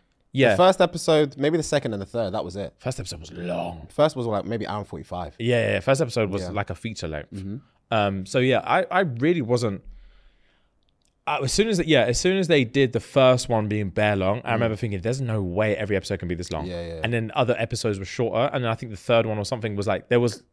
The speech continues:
Speaker 2: Yeah, up, yeah, it was up and
Speaker 1: I
Speaker 2: down. The
Speaker 1: li-,
Speaker 2: third one was
Speaker 1: I
Speaker 2: up, up
Speaker 1: liked
Speaker 2: an hour
Speaker 1: that,
Speaker 2: and a
Speaker 1: 'cause
Speaker 2: half,
Speaker 1: in my
Speaker 2: yeah.
Speaker 1: head it was just like, "This is just organic.
Speaker 2: Mm-hmm.
Speaker 1: It's just done when it's done."
Speaker 2: Mm-hmm.
Speaker 1: Um, they're not trying to set some, like, specific time frame for every
Speaker 2: Mm-hmm.
Speaker 1: single episode. So I was ready for potentially one episode to be shorter than the re-, uh, that, than quite a bit, but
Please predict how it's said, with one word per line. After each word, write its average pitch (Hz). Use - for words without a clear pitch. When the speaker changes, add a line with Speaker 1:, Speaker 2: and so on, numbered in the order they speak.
Speaker 2:
Yeah, 101
up, 113
yeah, 95
it -
was 98
up 104
and 98
Speaker 1:
I 160
Speaker 2:
down. 143
The 131
Speaker 1:
li-, 139
Speaker 2:
third 160
one 143
was 160
Speaker 1:
I 165
Speaker 2:
up, 139
up 131
Speaker 1:
liked 143
Speaker 2:
an 101
hour 107
Speaker 1:
that, 107
Speaker 2:
and 87
a -
Speaker 1:
'cause 131
Speaker 2:
half, 139
Speaker 1:
in 147
my 143
Speaker 2:
yeah. 139
Speaker 1:
head 139
it -
was 107
just 117
like, 104
"This 139
is 127
just -
organic. 101
Speaker 2:
Mm-hmm. 98
Speaker 1:
It's 107
just -
done 135
when 101
it's 85
done." 98
Speaker 2:
Mm-hmm. 104
Speaker 1:
Um, 110
they're 110
not 113
trying 117
to 104
set -
some, 95
like, 87
specific -
time 101
frame 90
for 92
every 98
Speaker 2:
Mm-hmm. 101
Speaker 1:
single 95
episode. 131
So -
I 165
was 139
ready 147
for 113
potentially 107
one 101
episode 90
to -
be 87
shorter 85
than 82
the 80
re-, 82
uh, -
that, 98
than 92
quite 98
a 87
bit, 87
but 107